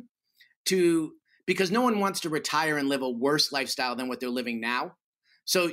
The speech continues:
you use a hundred percent of what you're, you're, you're spending now as a baseline. And then you figure out what are the types of things that you wanna do. Do you wanna travel more?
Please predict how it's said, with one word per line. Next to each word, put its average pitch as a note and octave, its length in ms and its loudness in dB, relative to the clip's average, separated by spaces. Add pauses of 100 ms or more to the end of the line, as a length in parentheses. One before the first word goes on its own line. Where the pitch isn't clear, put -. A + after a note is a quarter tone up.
you F#3 120 2
use A3 280 4
a F#3 60 2
hundred F#3 300 0
percent F3 300 0
of C#3 140 -2
what D#3 160 -6
you're, C#3+ 180 -4 (100)
you're, C3+ 300 -4 (140)
you're C#3+ 120 -4
spending C#3 380 -2
now C#3+ 180 -2
as B2 120 -6
a A2+ 40 -10
baseline. C3+ 520 -2
And D3+ 160 -2
then E3+ 360 -2 (380)
you F#3 100 -2
figure G3+ 300 0
out F3+ 140 -4
what G3+ 120 -2
are G3+ 60 -4
the G3 60 -4
types F3+ 280 -2
of D#3+ 80 -10
things E3 220 -6
that D3+ 120 -8
you D3 100 -6
wanna C#3 240 -6
do. B2+ 200 -6
Do A2 120 -14
you B2+ 120 -6
wanna C3+ 260 -6
travel D3 460 0
more? G#2 280 -8